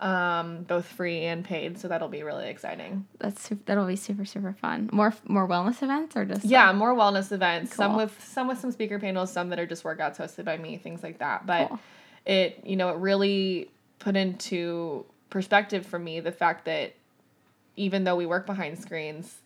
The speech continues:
Speaker 1: it should be a community. It should be a group of people that actually get together and have fun and connect.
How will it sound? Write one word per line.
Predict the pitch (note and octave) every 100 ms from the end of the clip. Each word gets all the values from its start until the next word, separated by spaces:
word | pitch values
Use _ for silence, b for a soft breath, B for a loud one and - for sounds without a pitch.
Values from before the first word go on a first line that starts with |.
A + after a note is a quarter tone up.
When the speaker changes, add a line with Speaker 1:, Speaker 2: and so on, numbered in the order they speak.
| _
Speaker 1:
it | F#3+ G3
should | E3+
be | D#3+
a | D3
community. | - D3+ D#3+ G3 C4 C#4+
It | F#3
should | - E3+
be | D#3+
a |
group | D#3+ E3+ E3
of | E3
people | F3 E3 D#3+
that | D3+
actually | D3 - D3
get | -
together | - F3+ D3+ D#3
and | C#3+
have | F3 E3+
fun | - D3+ D3
and | D3+ D#3+
connect. | D3 C3 E3 - -